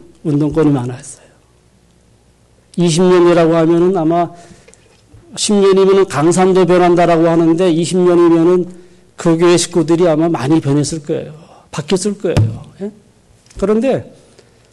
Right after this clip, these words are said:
지금까지 교회의 주축을 이루고 있는 그 멤버들을 보면은 한결같이 변함이 없는 그분들이에요.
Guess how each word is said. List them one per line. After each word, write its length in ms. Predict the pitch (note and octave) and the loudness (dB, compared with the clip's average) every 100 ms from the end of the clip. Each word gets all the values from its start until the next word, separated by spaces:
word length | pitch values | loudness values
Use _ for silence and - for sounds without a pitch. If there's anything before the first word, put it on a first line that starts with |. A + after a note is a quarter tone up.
| _ | _
지금까지 880 | - G3+ B3 A#3+ C4 A#3+ A3 B3+ B3 | -6 -2 0 0 2 0 2 -2 -2
교회의 480 | - G3 A3 A3+ A#3 | 0 2 4 4 2
주축을 480 | A#3 G3 - A3 A3+ | 0 -4 -4 0 0
이루고 360 | G#3 G#3+ G#3 | 0 0 0
있는 260 | G3+ G#3 G3+ | 2 2 0
그 80 | G#3+ | 0
멤버들을 680 | G#3 F#3 F3+ F#3 F3+ F#3 F3+ | 0 0 0 0 0 -2 0
보면은 600 | F#3 F3 F3 G#3+ D#3 - _ _ _ _ _ _ _ _ _ _ _ | 0 0 -2 -2 -4 -8 _ _ _ _ _ _ _ _ _ _ _
한결같이 840 | - - C4+ C4 C4+ C4 B3+ - B3+ | -12 -4 -2 0 -2 -2 -4 -4 -2
변함이 480 | G3 G#3 G#3+ G#3+ | 0 0 2 0
없는 460 | G#3+ G#3 G3+ D#3 B2 - _ _ _ _ _ _ _ _ _ _ _ _ | 0 0 -2 -4 -6 -18 _ _ _ _ _ _ _ _ _ _ _ _
그분들이에요. 600 | - G#3 A3+ G3 - | -8 -4 -4 -4 -10